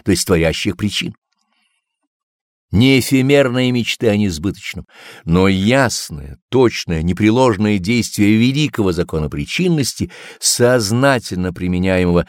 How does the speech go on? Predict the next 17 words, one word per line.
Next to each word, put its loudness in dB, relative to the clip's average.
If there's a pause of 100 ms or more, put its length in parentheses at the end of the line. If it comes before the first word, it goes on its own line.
(180)
для 2
строительства 0
эволюции -4
жизни. -10 (640)
Таков 0
процесс -8
нашего -10
творчества. -12 (840)
Потому -6
говорю 2
и 4
утверждаю, -2 (720)
каждый 2
хотящий, -2
знающий -2
будет -6
иметь 0